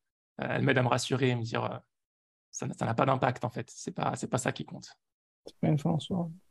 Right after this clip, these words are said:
Speaker 1: Exactement. Bien, bah, écoute, on a, on a terminé, Fathallah. Bah, les auditeurs, on vous invite, du coup, de votre côté aussi, à vous poser ces questions-là,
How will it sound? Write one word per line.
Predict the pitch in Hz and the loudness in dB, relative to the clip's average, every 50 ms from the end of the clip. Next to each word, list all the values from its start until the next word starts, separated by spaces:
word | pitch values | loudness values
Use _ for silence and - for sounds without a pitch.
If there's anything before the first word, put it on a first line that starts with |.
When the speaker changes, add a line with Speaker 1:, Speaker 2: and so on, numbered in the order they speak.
| _ _ _ _ _ | _ _ _ _ _
Speaker 1:
Exactement. | - 180 - 120 - - - 127 117 113 117 117 - - _ _ _ _ _ _ _ _ _ _ _ _ _ _ - - | -8 -8 -6 -8 -8 -6 -6 -4 -4 -4 -6 -8 -12 -18 _ _ _ _ _ _ _ _ _ _ _ _ _ _ -14 -6
Bien, | 135 151 185 | -2 2 2
bah, | 180 135 | 2 2
écoute, | 120 - - - 120 - 127 | 0 0 -2 -2 -2 0 0
on | 120 113 | 2 4
a, | 113 113 110 110 110 | 4 4 4 2 2
on | 110 | 0
a | 107 107 | -2 -2
terminé, | - - 113 113 113 131 175 | -2 0 0 2 2 2 2
Fathallah. | - - - - - 131 - 143 196 185 - - _ _ _ _ _ - | 0 -2 -2 0 0 2 2 2 0 0 -4 -10 _ _ _ _ _ 0
Bah, | 135 131 | 2 4
les | 131 127 147 | 6 8 8
auditeurs, | 156 139 135 - 226 214 | 8 6 6 6 6 8
on | 180 147 | 8 6
vous | 127 120 - | 6 4 4
invite, | 131 127 143 175 - - - | 2 2 2 -2 -2 -4 -8
du | 127 127 | -10 -4
coup, | 127 - | -2 0
de | 127 | 0
votre | 131 127 127 | 0 0 0
côté | 139 131 131 135 | 0 2 4 4
aussi, | 131 - - 240 | 2 4 2 4
à | |
vous | 220 156 | 4 4
poser | 123 - 143 127 131 | 6 6 6 6 6
ces | 127 131 147 | 6 4 4
questions-là, | - - 139 - - 143 131 147 - 196 | 2 2 0 2 2 4 6 6 4 2